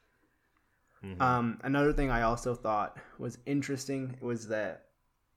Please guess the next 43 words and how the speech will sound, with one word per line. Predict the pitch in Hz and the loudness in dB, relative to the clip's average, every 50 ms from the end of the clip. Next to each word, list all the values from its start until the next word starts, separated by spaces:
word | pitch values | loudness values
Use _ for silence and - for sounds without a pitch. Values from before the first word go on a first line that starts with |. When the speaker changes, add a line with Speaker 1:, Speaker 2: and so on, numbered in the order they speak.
| _ _ _ _ _ _ - - - - | _ _ _ _ _ _ -20 -20 -16 -10
Speaker 2:
um, | 101 110 104 101 92 87 82 82 - - - - - - - - - - - _ - | -8 -6 -6 -6 -8 -10 -14 -16 -18 -20 -20 -20 -20 -20 -20 -20 -20 -20 -20 _ -4
kind | - 151 151 147 | 2 4 4 6
of | 143 123 123 | 6 4 4
with | 135 135 131 | 2 2 2
the | 127 123 | 0 -2
same | - - 127 127 123 | -2 0 0 2 2
idea | 117 110 104 104 113 117 117 117 | 2 2 0 0 2 2 2 2
here | 113 - 113 110 107 | 0 0 -2 -2 -2
is | 107 104 104 - | -2 -4 -6 -8
the, | - 120 131 - | -6 -4 -4 -2
the, | 120 123 | -2 -4
essentially | - - - 131 - 165 156 - 156 131 | -6 -6 -4 -2 0 0 2 2 2 2
you're | 120 117 | 2 2
presented | - 123 117 117 127 123 123 120 117 113 | 2 2 2 2 2 2 2 2 0 0
with | 120 117 117 - | 0 -2 -2 -4
the, | - 113 101 95 95 95 101 - - - - - _ _ _ | -6 -4 -4 -4 -6 -6 -8 -10 -14 -20 -20 -20 _ _ _
the | - 113 113 104 107 | -2 0 0 0 2
normal | 117 123 139 151 156 156 143 123 | 2 4 6 6 6 6 4 2
people, | 127 - 123 117 - 117 113 95 | 2 0 -2 0 0 0 0 2
and | 120 117 | 2 2
then | 117 117 117 | 2 2 0
you | 117 117 | 0 0
have | - 113 113 110 107 104 104 | -2 -2 -4 -4 -6 -8 -8
the | 104 107 107 | -8 -8 -6
villainous | 113 113 123 127 123 123 117 113 110 107 - - - | -2 2 4 4 4 4 4 2 0 -2 -4 -4 -4
underground | 120 120 113 113 113 113 - 113 107 107 104 101 98 98 101 - | -2 0 2 2 0 0 0 0 0 0 0 -2 -4 -6 -6 -4
tethered | - 120 113 104 107 98 101 | 0 0 0 0 0 -4 -4
people. | - 110 104 - - 98 95 92 107 - | -6 -10 -10 -8 -8 -8 -8 -8 -6 -4
But | - 107 92 - - - - - - | -2 -2 -2 -2 -6 -12 -18 -10 -6
at | - 113 | -4 -2
the | 123 139 | 0 0
end | 139 131 | 2 4
of | 131 123 | 4 4
the | 123 120 | 4 2
day, | 117 123 120 120 120 113 | 2 2 2 2 2 2
these | 113 117 113 110 - | 0 -2 -4 -2 0
enemies, | - 127 123 120 120 117 117 110 | 0 2 2 2 2 2 0 0
they're | 120 117 110 | -2 -2 -4
still | - - - 131 127 123 | -4 -2 -2 0 0 0
just | 120 117 113 - - _ _ _ - | 0 -2 -4 -6 -10 _ _ _ 2
us. | 110 107 - - - - - | 4 4 4 2 -2 -8 -8
Like, | - - - 107 - | -6 -6 -6 -6 -4
it's, | 117 113 - - - - - | -6 -6 -6 -6 -10 -10 -10